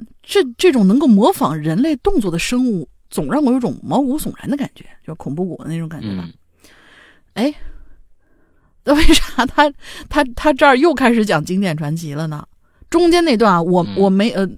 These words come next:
Speaker 1: 就有可能就是那个叫什么，什么，什么留言顺序是不是又给倒了还是怎么，怎么着？他底下又讲着，
Speaker 2: 嗯。
Speaker 1: 接着经典传奇。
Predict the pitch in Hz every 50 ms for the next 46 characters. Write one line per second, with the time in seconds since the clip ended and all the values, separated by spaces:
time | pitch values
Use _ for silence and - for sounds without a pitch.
0 | - - 202 269 269 226 226 247 302 285 277 208 185 185 220 233 254 233 226 226
1 | 247 240 214 196 190 220 214 202 185 190 214 240 - - _ _ - _ - _
2 | - - 202 214 233 247 240 233 208 208 220 226 226 214 202 180 190 _ - _
3 | _ _ _ _ _ _ _ _ _ - - 208 240 262 269 285 - - 254 247
4 | 220 202 185 185 208 202 214 214 220 269 294 262 220 175 156 139 - - - -
5 | - - - - 190 147 - - - - _ - - - - - _ - - -
6 | 262 247 220 190 160 123 156 165 160 160 160 160 - - - 160 165 160 151 -
7 | - 165 - - - - - - - - - - - 269 - - 180 160 202 220
8 | 277 302 247 190 - - - 98 120 135 156 - - - 214 208 202 190 175 -
9 | 180 190 185 175 156 160 151 147 160 - - - -